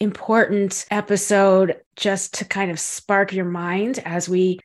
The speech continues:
go into the new year and thinking about yourself, your own self-growth, and the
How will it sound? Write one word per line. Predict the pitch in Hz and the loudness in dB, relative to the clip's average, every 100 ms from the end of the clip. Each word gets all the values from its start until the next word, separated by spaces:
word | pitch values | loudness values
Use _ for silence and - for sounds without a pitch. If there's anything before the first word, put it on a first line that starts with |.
| - | -4
go | 190 185 | 0 0
into | - 190 185 185 | 0 -2 -2 -2
the | 180 | 0
new | 185 | 0
year | 170 185 240 240 240 - | 0 0 -2 -2 -6 -6
and | 185 175 170 180 | -6 -4 -4 -2
thinking | 202 190 185 | -2 0 0
about | 175 180 170 170 - | -2 -4 -4 -4 -6
yourself, | 175 156 - 285 285 277 - | -6 -4 -2 0 2 -2 -2
your | 185 - | -4 0
own | 247 320 | 0 2
self-growth, | 311 320 285 277 - 254 240 233 233 - | 2 2 2 0 0 2 4 2 -2 -8
and | 214 208 202 202 196 - - - _ - | -6 -2 -2 -2 -4 -10 -20 -20 _ 0
the | 208 196 190 170 | 4 4 4 0